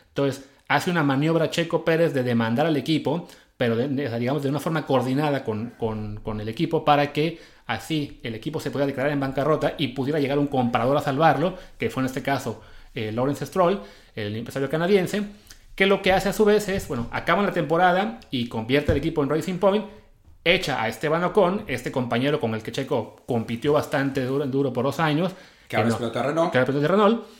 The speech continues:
Speaker 1: eh, y lo echa para traer a Lance Stroll, su hijo, que es un piloto prometedor, está talentoso, o sea, no, no es un hijo de papá, eh,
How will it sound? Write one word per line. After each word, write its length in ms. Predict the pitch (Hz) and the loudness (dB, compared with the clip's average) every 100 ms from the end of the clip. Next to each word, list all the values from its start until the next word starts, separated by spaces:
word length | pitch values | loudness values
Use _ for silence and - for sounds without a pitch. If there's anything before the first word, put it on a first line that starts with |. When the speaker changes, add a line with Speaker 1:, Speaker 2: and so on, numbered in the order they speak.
| - _ _ - | -20 _ _ -2
Speaker 1:
eh, 300 | 131 143 - | -2 -2 0
y 360 | 156 185 190 - | 0 0 -4 0
lo 180 | 147 156 | 2 4
echa 260 | 151 - | 2 2
para 220 | 139 135 135 | 4 4 4
traer 460 | 147 135 151 - _ _ - | 2 2 0 -6 _ _ -8
a 140 | 110 | -4
Lance 320 | 107 113 120 165 | -2 -2 -2 0
Stroll, 380 | 214 165 190 - | 2 2 0 -6
su 220 | - 127 | -4 2
hijo, 420 | 165 - 202 233 | 2 2 0 -2
que 120 | - 143 | 0 0
es 100 | 180 | 0
un 120 | 180 | -4
piloto 360 | 165 185 190 | -2 0 0
prometedor, 800 | - 127 123 170 196 214 233 - - | 0 0 0 2 6 6 4 -4 -12
está 260 | - - 156 | -10 0 2
talentoso, 460 | 170 165 170 180 | 4 6 6 6
o 20 | |
sea, 100 | 151 | 2
no, 120 | 120 143 | 2 0
no 280 | 143 175 175 | 2 4 2
es 200 | 180 160 | 0 0
un 100 | 156 | 0
hijo 160 | 151 | 0
de 60 | 135 | 0
papá, 600 | 127 131 143 143 131 - - - | 0 2 4 6 2 -2 -16 -6
eh, 680 | 117 113 107 107 107 107 | -2 0 0 0 -2 -4